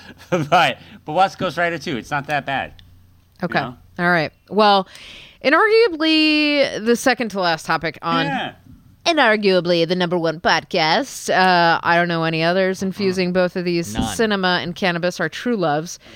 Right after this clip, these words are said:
Speaker 1: That's good.
Speaker 2: Uh, which cast or crew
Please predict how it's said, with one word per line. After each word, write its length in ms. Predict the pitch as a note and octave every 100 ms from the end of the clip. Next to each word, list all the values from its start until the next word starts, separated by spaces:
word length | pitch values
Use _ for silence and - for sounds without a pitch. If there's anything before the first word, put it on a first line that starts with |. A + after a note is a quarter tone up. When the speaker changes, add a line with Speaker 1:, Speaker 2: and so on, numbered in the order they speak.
| -
Speaker 1:
That's 160 | C#3 -
good. 80 | -
Speaker 2:
Uh, 280 | F#3 F3+ - - -
which 420 | A#3+ F#4 A#4+ -
cast 380 | - C#4 C#4 -
or 140 | A3
crew 840 | - - A#3+ A#3 A3 G#3+ G#3 G3+